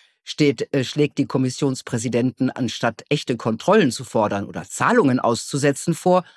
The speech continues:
noch mehr Geld zu schicken. Das Ganze ist, als würde man einem Alkoholiker helfen wollen, indem man ihm noch eine Kiste Wodka schickt.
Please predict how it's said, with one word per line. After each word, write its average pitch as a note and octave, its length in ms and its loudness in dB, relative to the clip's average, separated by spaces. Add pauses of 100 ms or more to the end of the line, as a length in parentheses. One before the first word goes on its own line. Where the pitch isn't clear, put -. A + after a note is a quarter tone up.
(200)
noch D4 260 4
mehr C#4 160 6
Geld E3+ 300 2
zu D#3 100 0
schicken. - 420 -2 (540)
Das A2+ 220 0
Ganze D3+ 320 2
ist, - 320 -4
als - 160 -6
würde C3 180 0
man A#2 180 0
einem A2 280 -2
Alkoholiker C#3 640 -2
helfen A#2 420 -2
wollen, G#2+ 320 -2 (340)
indem E3+ 280 2
man F3+ 160 2
ihm C#3 180 2
noch G#3+ 220 2
eine A#3+ 180 4
Kiste G3+ 400 0
Wodka B2 320 2
schickt. - 460 -6